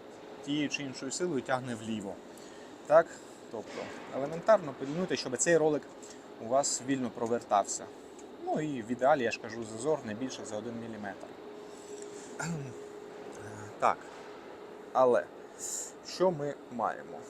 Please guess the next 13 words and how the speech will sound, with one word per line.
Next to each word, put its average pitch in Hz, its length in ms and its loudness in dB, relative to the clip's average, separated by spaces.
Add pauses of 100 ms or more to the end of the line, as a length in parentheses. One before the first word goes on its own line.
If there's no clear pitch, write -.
(3750)
Натискання 135 600 2
на 110 120 -6
педаль, 170 380 0 (260)
так, 170 240 -4 (120)
у 120 60 -6
нас 113 360 -4
за 110 380 0 (640)
відвалу 113 640 4
передає 107 580 -2 (160)
момент 98 640 -6 (480)
через 101 380 2
вертикальну 139 680 -2
тягу 233 500 -2